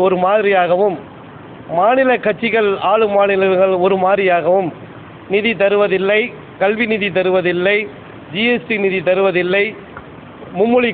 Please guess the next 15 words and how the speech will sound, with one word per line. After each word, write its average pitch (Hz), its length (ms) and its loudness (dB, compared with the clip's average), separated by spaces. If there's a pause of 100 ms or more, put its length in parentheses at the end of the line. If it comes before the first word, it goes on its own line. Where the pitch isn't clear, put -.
கொள்கையை 208 360 2 (100)
வலியுறுத்துகிறார்கள். 185 840 2 (520)
எப்பொழுதுமே 240 680 2 (480)
மத்திய 214 360 0
அரசு 202 280 0 (100)
இந்த 208 140 0 (100)
பதினோரு 240 420 2
ஆண்டு 220 260 0
காலமாக 180 440 2 (800)
மாநிலத்தில் 214 1120 2
நடக்கும் 208 360 0
ஆட்சி, 180 320 0 (140)
நல்ல 233 220 2
ஆட்சிகளை 208 480 -2
எல்லாம் 180 380 0